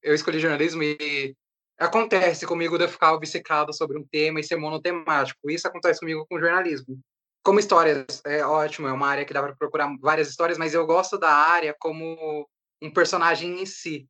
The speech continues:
O jornalismo em si é um negócio que tem muita coisa interessante acontecendo. É um, é um monstro por si só que é maravilhoso. E poder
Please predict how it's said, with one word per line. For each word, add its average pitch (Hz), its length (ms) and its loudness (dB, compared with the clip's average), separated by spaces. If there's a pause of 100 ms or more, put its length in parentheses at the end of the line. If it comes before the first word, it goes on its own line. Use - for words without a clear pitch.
(200)
O 127 460 -6
jornalismo 156 440 2
em 185 100 -4
si 196 360 -4
é 185 60 4
um 170 60 0
negócio 160 340 -2
que - 60 -20 (140)
tem 151 260 -6 (380)
muita 190 240 2
coisa 180 240 0
interessante 160 500 -2
acontecendo. 147 600 -4
É 147 40 2
um, 180 140 -2 (120)
é 143 60 -2
um 175 120 -2
monstro 160 680 2 (300)
por 143 160 4
si 139 260 -6
só 160 520 2
que 135 500 -2 (500)
é 139 380 2
maravilhoso. 175 580 2
E 139 200 -10 (680)
poder 202 640 6